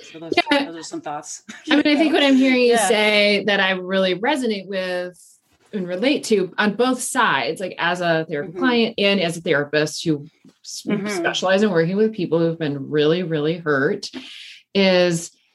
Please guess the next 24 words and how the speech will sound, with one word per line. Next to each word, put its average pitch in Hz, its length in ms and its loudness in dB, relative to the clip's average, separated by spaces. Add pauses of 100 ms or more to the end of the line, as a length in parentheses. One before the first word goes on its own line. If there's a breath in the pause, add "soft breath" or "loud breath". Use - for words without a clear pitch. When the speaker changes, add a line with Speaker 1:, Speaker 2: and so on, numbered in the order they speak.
(140)
Speaker 2:
that 208 160 2
especially 254 580 2
at 277 60 2
the 247 80 -2
beginning 185 380 0
of 147 80 -2
the 160 80 -2
healing 277 300 -2
process, 165 640 -2
like, 202 160 -2
the 190 80 -4
content 208 1120 0 (340)
is - 180 -4 (240)
really 339 200 2
quite 202 180 2
Speaker 1:
Mm-hmm. 170 80 -2
Speaker 2:
largely 165 320 2
irrelevant. 117 500 -4 (380)
Speaker 1:
Totally. 170 400 -4
Speaker 2:
Whether 220 240 2
that's 196 500 -2
with 185 220 -2
adult 196 400 2
work 202 400 2